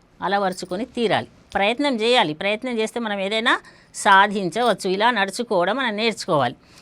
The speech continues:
ఇలాంటి ఈ గుణాలను తెలుసుకుంటూ మన ప్రవర్తనలో మనం మార్పు తెచ్చుకుంటే అప్పుడు ఏదైనా మనం చదివిన పుస్తకానికి కానీ, విన్నటువంటి విషయానికి కానీ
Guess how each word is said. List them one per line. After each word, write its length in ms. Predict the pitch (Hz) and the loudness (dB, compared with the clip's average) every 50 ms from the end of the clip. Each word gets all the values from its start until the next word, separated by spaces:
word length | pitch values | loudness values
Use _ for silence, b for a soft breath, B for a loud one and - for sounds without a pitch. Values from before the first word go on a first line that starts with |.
| b b - | b b -4
ఇలాంటి 500 | 190 196 220 226 226 233 233 226 233 240 | -2 2 4 6 4 4 2 0 -4 -4
ఈ 160 | 220 220 214 | -2 -2 -4
గుణాలను 520 | 190 185 196 202 202 214 233 254 262 254 | -2 -4 -2 0 2 2 4 2 2 0
తెలుసుకుంటూ 640 | 233 226 220 226 226 - 220 226 220 220 240 269 294 | -2 -2 -4 -4 -6 -6 -6 -6 -6 0 2 2 2
మన 260 | 294 254 208 - 220 | 2 0 0 2 2
ప్రవర్తనలో 800 | 240 240 - 240 233 240 240 233 233 - 247 226 214 208 220 233 | 2 2 2 0 2 4 2 2 2 -2 -2 -2 0 0 0 0
మనం 280 | 226 208 190 190 190 190 | 0 -2 -2 -4 -4 0
మార్పు 340 | 185 190 196 214 226 - 240 | 0 2 2 0 0 -2 -4
తెచ్చుకుంటే 760 | 190 175 160 156 - 233 220 - 233 214 208 247 269 311 320 B B B B B | -2 -2 -4 -2 -2 -4 0 0 -2 -2 2 2 2 2 2 B B B B B
అప్పుడు 220 | 269 254 262 254 254 | 2 4 4 6 6
ఏదైనా 320 | 254 262 269 269 269 269 | 6 6 6 4 4 2
మనం 240 | 262 247 240 233 226 | 0 0 0 -2 -4
చదివిన 420 | 196 - 208 208 226 240 247 262 | -2 0 0 2 2 2 2 2
పుస్తకానికి 760 | 254 254 - 233 214 - - 247 240 254 247 233 220 220 214 | 0 0 -4 -6 -4 0 -2 0 0 0 -2 -2 -2 -4 -2
కానీ, 300 | 185 185 180 180 214 254 | 0 0 -2 0 -2 -4
విన్నటువంటి 840 | 285 233 226 233 254 262 254 269 269 269 262 247 269 254 233 208 208 | -4 -2 -2 -2 -2 -2 -2 0 -2 -2 -2 -2 -2 0 0 0 0
విషయానికి 560 | 202 196 196 - 247 254 269 262 240 214 180 | -2 -2 0 2 2 2 2 2 0 0 2
కానీ 400 | 185 175 165 160 190 240 311 | 4 4 4 4 2 0 -2